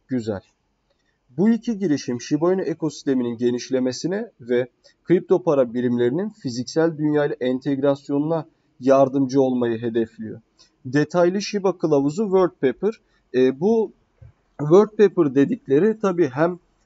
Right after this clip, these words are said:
projenin ilerisine, yani Shiba'nın gelebileceği, Shiba Inu'da beklenen son noktaya ilişkin hem kısa bir, e, veda olacaktır. Tamam mı? Hani kısa bir veda olacaktır. E, bir ön veda. Hani adamlar diyor ki, "Bak kardeşim,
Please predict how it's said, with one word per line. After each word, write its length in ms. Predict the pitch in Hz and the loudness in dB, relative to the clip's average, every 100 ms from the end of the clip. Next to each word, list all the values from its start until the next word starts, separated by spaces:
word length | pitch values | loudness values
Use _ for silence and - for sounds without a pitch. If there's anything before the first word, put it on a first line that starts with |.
| _ | _
projenin 640 | - 185 180 170 175 180 - | 2 4 4 4 4 2 0
ilerisine, 600 | 139 147 147 - 151 123 | 0 2 -2 -2 0 4
yani 320 | 123 127 131 | 4 2 0
Shiba'nın 580 | - 160 156 156 156 156 | -4 -2 2 2 2 2
gelebileceği, 920 | 139 135 139 139 139 135 143 131 - | 4 4 2 2 2 4 2 2 -4
Shiba 340 | - 139 147 143 | -8 -2 0 0
Inu'da 460 | 147 151 143 131 | -2 0 2 2
beklenen 460 | 127 120 139 143 151 | 0 0 0 0 -2
son 360 | - 160 156 | -2 -2 0
noktaya 460 | 147 135 - 143 135 - | 0 -2 0 2 2 -2
ilişkin 560 | 120 117 - - 226 - _ _ _ | -8 -8 -10 -8 -8 -10 _ _ _
hem 320 | 165 208 220 | 0 0 0
kısa 380 | - 202 - 185 | -6 -4 -2 -2
bir, 280 | 196 226 - _ | -2 -6 -10 _
e, 80 | - 127 123 123 120 131 | -4 -2 0 0 2 6
veda 440 | 156 190 196 - | 6 6 4 2
olacaktır. 840 | 131 127 123 117 113 _ 110 - - - | 0 0 0 -4 -8 _ -20 -20 -16 -6
Tamam 280 | 160 220 156 | -4 -2 -4
mı? 180 | 113 - | -6 -8
Hani 200 | 123 123 | -6 -6
kısa 380 | - 156 170 156 | -8 -4 0 0
bir 200 | 160 143 | 0 2
veda 320 | 139 143 139 | 2 4 2
olacaktır. 640 | 123 113 110 113 _ 208 233 _ _ _ _ - | 0 -6 -6 -8 _ -6 -6 _ _ _ _ -4
E, 300 | 117 113 107 | 2 2 2
bir 180 | 143 143 - | 2 2 4
ön 260 | 151 143 | 4 4
veda. 360 | 120 117 170 190 | 0 2 0 0
Hani 140 | 170 | 0
adamlar 540 | 160 185 196 196 202 202 | 2 4 4 4 2 2
diyor 120 | 180 | -2
ki, 160 | 147 | 2
"Bak 200 | 147 143 | 2 2
kardeşim, 520 | - 120 113 107 117 | 0 -4 -6 -10 -14